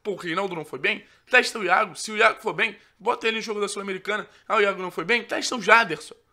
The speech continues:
Porque a gente precisa testar quem tá bem no momento. A gente precisa utilizar quem tá bem no momento. O calendário não tem, não permite tempo.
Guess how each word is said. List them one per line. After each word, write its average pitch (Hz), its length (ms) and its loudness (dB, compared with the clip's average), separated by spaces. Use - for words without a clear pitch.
Porque - 180 -8
a 247 40 -2
gente 233 220 -8
precisa - 520 -10
testar - 380 -4
quem 214 160 -12
tá - 180 -4
bem 180 200 -4
no 220 100 -10
momento. 208 420 -10
A - 20 -12
gente 175 220 -18
precisa 214 280 -12
utilizar 190 400 -10
quem - 120 -14
tá - 140 -8
bem 165 140 -8
no 196 80 -12
momento. 180 460 -12
O 156 60 -20
calendário 202 500 -2
não 196 160 -6
tem, 202 220 -10
não 185 180 -6
permite 196 440 -10
tempo. 160 300 -10